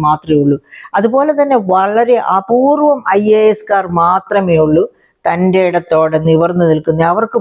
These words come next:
പോലും ഗവൺമെന്റിനോട് ഒരു കാര്യം പറയാനുള്ള തൻ്റെ ഇടമുണ്ടെന്ന് എനിക്ക് തോന്നുന്നില്ല. അതായത് അടിമവർഗമാക്കി മാറ്റിയിരിക്കുകയാണ്, ആ,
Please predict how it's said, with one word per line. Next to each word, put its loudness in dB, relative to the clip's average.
പോലും 2
ഗവൺമെന്റിനോട് 0
ഒരു 2
കാര്യം 0
പറയാനുള്ള -2
തൻ്റെ -4
ഇടമുണ്ടെന്ന് -2
എനിക്ക് -2
തോന്നുന്നില്ല. -2
അതായത് 0
അടിമവർഗമാക്കി 0
മാറ്റിയിരിക്കുകയാണ്, 0
ആ, 2